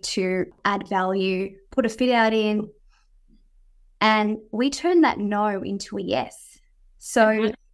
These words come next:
Speaker 2: you do that?
Speaker 1: Well, this is commercial lending. You, I've heard you say this before. One of your superpowers is tenacity. It's,
Speaker 2: <laughs>
Speaker 1: it's grit. I, Nish,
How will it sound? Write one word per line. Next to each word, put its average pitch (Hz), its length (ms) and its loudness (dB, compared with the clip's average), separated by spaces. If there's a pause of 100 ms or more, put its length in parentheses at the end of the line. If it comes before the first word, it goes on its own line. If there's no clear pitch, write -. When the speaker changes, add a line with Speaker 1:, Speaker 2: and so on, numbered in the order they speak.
Speaker 2:
you 285 140 4
do 330 140 4
that? 123 180 0 (920)
Speaker 1:
Well, 262 280 6
this 302 300 0
is 359 340 0
commercial 254 720 0
lending. 226 640 2
You, 247 460 2 (300)
I've 226 140 0
heard 294 340 0
you 320 80 0
say 262 280 0
this 233 220 -4
before. 220 800 -2 (140)
One 240 200 4
of 277 100 2
your 262 120 2
superpowers 220 920 0
is 208 220 -6 (160)
tenacity. 226 720 2 (1400)
It's, 254 240 -4 (140)
Speaker 2:
<laughs> - 160 -8
Speaker 1:
it's 254 260 -4
grit. 254 680 0 (600)
I, 233 260 2 (880)
Nish, 392 560 0